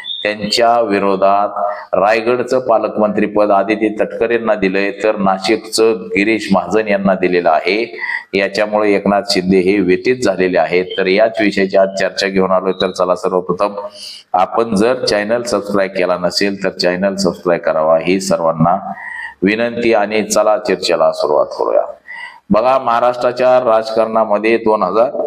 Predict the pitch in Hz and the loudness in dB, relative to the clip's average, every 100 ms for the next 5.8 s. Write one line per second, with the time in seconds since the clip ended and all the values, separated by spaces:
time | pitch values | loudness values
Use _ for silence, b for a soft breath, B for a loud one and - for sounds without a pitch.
0 | - _ - 104 127 143 143 - 110 113 | -8 _ -6 2 2 2 0 0 0 0
1 | 113 107 101 104 107 127 101 92 113 104 | 0 0 0 0 2 2 0 -2 -2 0
2 | 90 87 87 101 - - - _ _ _ | 0 2 0 -2 -4 -12 -14 _ _ _
3 | _ _ _ - 90 110 117 117 123 135 | _ _ _ -2 -2 -2 -2 2 2 2
4 | 110 98 117 101 104 - 101 98 95 92 | -2 0 0 0 -2 0 0 0 -2 0
5 | 101 101 98 95 101 104 107 107 | 2 2 0 0 0 -2 -4 -6